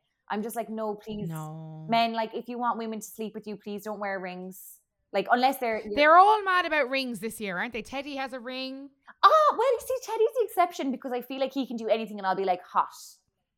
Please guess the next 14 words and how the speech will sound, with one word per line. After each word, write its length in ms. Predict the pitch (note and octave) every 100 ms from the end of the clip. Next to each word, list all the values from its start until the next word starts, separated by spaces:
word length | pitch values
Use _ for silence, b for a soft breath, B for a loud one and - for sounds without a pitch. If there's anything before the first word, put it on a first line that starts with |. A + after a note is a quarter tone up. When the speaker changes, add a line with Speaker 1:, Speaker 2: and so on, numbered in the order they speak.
| -
Speaker 1:
Do 80 | G#3
you 20 |
know? 240 | G3+ C#4+ F#3
Speaker 2:
Yeah. 280 | F3+ E3 F3 _ _ b
He 160 | - D#4
wears 280 | D4+ C#4+ A#3
the 100 | B3+
ring, 300 | B3 A#3+ A3
the 80 |
ring 200 | G#3+ G#3+
doesn't 260 | G#3+ G3+ G3
wear 260 | G3 G3 F#3+
him. 260 | F#3 F3+
Speaker 1:
Oh, 300 | B3+ C#4+ C#4+